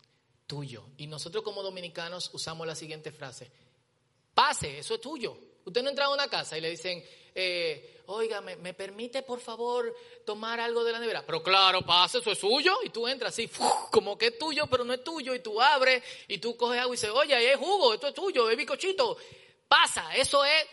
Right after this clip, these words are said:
tuyo". ¿Quién han dicho eso también? "Esto es, venga, e-, esto es de usted".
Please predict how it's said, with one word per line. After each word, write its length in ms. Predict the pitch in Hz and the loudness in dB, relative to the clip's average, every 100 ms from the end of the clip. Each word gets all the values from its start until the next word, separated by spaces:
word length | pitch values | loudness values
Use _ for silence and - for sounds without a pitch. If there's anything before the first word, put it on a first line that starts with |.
| - _ _ | -14 _ _
tuyo". 420 | 285 302 196 151 - - - - _ _ _ _ - | -4 -2 -4 -6 -8 -20 -20 -20 _ _ _ _ -4
¿Quién 160 | 311 | -2
han 120 | 311 | 0
dicho 260 | 285 247 233 | -2 0 0
eso 240 | 180 180 | 0 -4
también? 340 | 180 160 135 110 143 | -8 -10 -12 -16 -18
"Esto 200 | 160 269 | -14 -14
es, 60 | - _ _ _ _ _ - | -16 _ _ _ _ _ -4
venga, 280 | 247 220 202 | -2 0 -2
e-, 220 | 208 269 | 0 -2
esto 160 | 269 | -2
es 60 | 294 | -4
de 80 | 254 | -4
usted". 420 | - 196 156 | -2 -4 -4